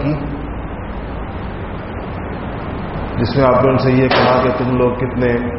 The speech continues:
برے لوگ تھے، نبی کے ساتھ تمہارا معاملہ کتنا برا تھا، اور اللہ کے ساتھ تمہارا معاملہ کتنا برا تھا۔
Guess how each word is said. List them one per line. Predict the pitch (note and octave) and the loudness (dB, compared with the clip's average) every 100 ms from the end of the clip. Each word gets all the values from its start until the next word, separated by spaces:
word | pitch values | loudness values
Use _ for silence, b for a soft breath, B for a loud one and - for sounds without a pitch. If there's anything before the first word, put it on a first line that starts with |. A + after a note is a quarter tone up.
| - - - - - - - - - - - D2+ F#2 - - - - - A#2 | -6 -8 -8 -8 -10 -8 -8 -8 -8 -8 -8 -6 -6 -6 -6 -6 -6 0 4
برے | D3 D#3+ | 6 8
لوگ | C3+ A#2+ G#2+ G2+ | 8 6 4 2
تھے، | A#2 G#2+ - - - - - - - - - - - - - - - - - - - - - - - - - | 2 2 0 -6 -8 -8 -8 -8 -8 -8 -8 -6 -6 -6 -6 -6 -6 -6 -6 -6 -6 -6 -6 -6 -4 -2 4
نبی | C3 C3 | 6 6
کے | C3 C3+ | 6 4
ساتھ | A#2+ A#2+ A#2 | 6 4 4
تمہارا | A#2 A#2 A#2+ | 4 6 6
معاملہ | A#2 A2+ A#2+ A#2+ | 6 6 6 4
کتنا | A#2 A#2 A2+ | 2 0 0
برا | A2 A2+ A2+ | 2 2 2
تھا، | A2 A2 G#2+ - - - - - - - - - - - - - - - - - - - - | 2 0 0 -2 -8 -8 -10 -8 -10 -10 -10 -10 -10 -10 -8 -8 -8 -8 -6 -6 -6 -6 0
اور | A2 A2 A2 G#2+ G#2 G#2 G2+ F#2 - - - - - - - - - - - - - - - - - - - - - - - - C3 | 4 6 6 4 2 0 -2 -4 -6 -8 -8 -8 -6 -8 -8 -8 -8 -8 -8 -8 -8 -8 -6 -6 -6 -6 -6 -6 -6 -6 -4 0 4
اللہ | C3+ C3+ C3+ | 6 6 4
کے | |
ساتھ | A#2 A#2+ A#2 | 4 4 4
تمہارا | A#2+ A2+ A2+ | 4 4 4
معاملہ | A2 A2 A2+ A2+ | 4 4 4 2
کتنا | A2 A2 A2+ | 2 0 0
برا | G#2+ A#2 A#2 | 0 2 2
تھا۔ | G2+ - | 2 -2